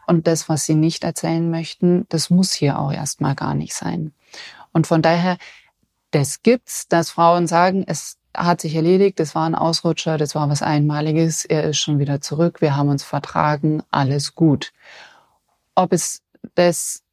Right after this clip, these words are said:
so in der, in der Realität, wo wir sagen, "Und das war dann wirklich nur ein Aus-", das, das kriege ich ja dann so auch nicht mehr mit. Und ob die Frauen sich dann wieder melden oder ob's ein oder zwei Jahre später oder einen Monat später ist,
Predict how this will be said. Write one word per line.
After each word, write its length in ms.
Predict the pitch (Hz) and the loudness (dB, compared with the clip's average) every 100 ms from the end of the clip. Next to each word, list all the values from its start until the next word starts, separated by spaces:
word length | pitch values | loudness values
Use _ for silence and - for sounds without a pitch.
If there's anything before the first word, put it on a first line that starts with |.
| _ _ - | _ _ -20
so 420 | - - 196 196 185 | -14 0 4 4 2
in 260 | 170 170 | 0 0
der, 280 | 165 160 156 | 2 0 -2
in 140 | 165 | -2
der 220 | 156 151 151 | -2 -4 -4
Realität, 840 | 156 151 143 147 - 208 233 185 | -4 -4 -4 -6 0 2 2 0
wo 60 | 151 | -4
wir 60 | |
sagen, 260 | 143 156 - | -4 -6 -6
"Und 180 | 156 147 | -6 -6
das 280 | - - | -8 -6
war 120 | 147 147 | -2 0
dann 200 | 147 175 | 2 2
wirklich 360 | 240 240 - | 2 0 0
nur 120 | 165 | 0
ein 100 | 165 | 2
Aus-", 280 | 147 147 - - - | 0 -2 -4 -14 -6
das, 220 | 165 - _ _ | -6 -6 _ _
das 320 | - 165 - - | -6 -6 -6 -4
kriege 300 | 160 160 175 | -2 0 0
ich 160 | - | 0
ja 160 | 156 147 | 0 0
dann 340 | 147 165 180 - | 2 2 2 -2
so 260 | - 160 | -2 2
auch 140 | 131 143 | 2 2
nicht 240 | 147 - | -2 0
mehr 120 | 143 | -2
mit. 340 | 131 127 - - _ - - - _ _ _ - | 0 -4 -6 -14 _ -20 -20 -20 _ _ _ -2
Und 180 | 175 160 | 2 2
ob 120 | 151 | 2
die 120 | 160 | 0
Frauen 240 | - 156 | 2 2
sich 180 | 151 147 | 2 0
dann 300 | 151 151 143 - | 0 0 0 -2
wieder 300 | 151 147 131 | -2 0 2
melden 440 | 139 170 214 214 | 2 4 4 2
oder 280 | 151 139 139 135 - | 0 -2 -2 -4 -4
ob's 380 | 139 - - - | -6 -6 -12 -8
ein 320 | - 156 175 | -2 0 0
oder 180 | 131 135 | -2 -6
zwei 280 | - 151 165 | -2 0 2
Jahre 320 | 185 180 185 | 2 0 -2
später 540 | - 175 170 175 165 | -2 0 0 -2 -4
oder 180 | 156 147 | -4 -4
einen 120 | 135 | -4
Monat 320 | 135 160 185 185 | -2 0 0 -2
später 460 | - 156 147 147 | -4 -4 -4 -4
ist, 340 | 156 143 - | -4 -4 -8